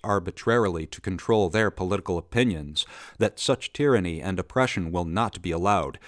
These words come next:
They can do this by giving their votes to their true friend, Charles Andrews. Hugh here. Did you catch that?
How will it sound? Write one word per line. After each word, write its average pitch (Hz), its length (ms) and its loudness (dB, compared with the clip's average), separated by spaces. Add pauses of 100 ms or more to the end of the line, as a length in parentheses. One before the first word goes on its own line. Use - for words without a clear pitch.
(240)
They 101 200 2
can 101 200 0
do 139 200 4
this 90 320 0
by 95 240 0
giving 107 360 2
their 139 160 2
votes 87 460 -2 (140)
to 98 160 -4
their 82 180 0
true 143 300 0
friend, 80 440 -6 (220)
Charles 107 460 2 (100)
Andrews. 82 640 -2 (960)
Hugh 151 220 2
here. 82 260 0 (480)
Did 104 160 0
you 107 60 -8
catch - 260 -2
that? 180 300 0